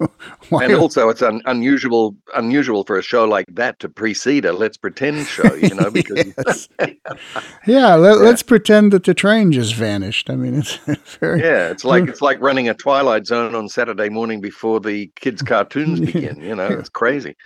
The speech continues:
Speaker 1: Yeah, here's Twilight Zone, and coming up, Bugs Bunny. Uh, <laughs> yeah, something, something wrong with this picture somewhere. Maybe we can figure that out.
Speaker 2: Yeah.
Speaker 1: I don't know, but that,
Speaker 2: <laughs>
Speaker 1: that's, that was weird. Okay,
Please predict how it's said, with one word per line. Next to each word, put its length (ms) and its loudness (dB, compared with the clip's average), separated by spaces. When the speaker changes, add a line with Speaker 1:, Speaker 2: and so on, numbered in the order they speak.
Speaker 1:
Yeah, 140 -2
here's 280 0
Twilight 420 6
Zone, 260 4
and 160 0
coming 280 0
up, 120 -8
Bugs 280 0
Bunny. 400 0
Uh, 260 -2
<laughs> 1700 -8
yeah, 320 6
something, 320 2
something 300 6
wrong 320 10
with 160 8
this 160 6
picture 500 4
somewhere. 540 6
Maybe 220 2
we 100 4
can 160 0
figure 280 0
that 180 0
out. 240 4
Speaker 2:
Yeah. 80 4
Speaker 1:
I 40 4
don't 160 2
know, 220 4
but 240 -6
that, 160 0
Speaker 2:
<laughs> 120 0
Speaker 1:
that's, 460 -2
that 240 -4
was 180 -4
weird. 520 -2
Okay, 560 4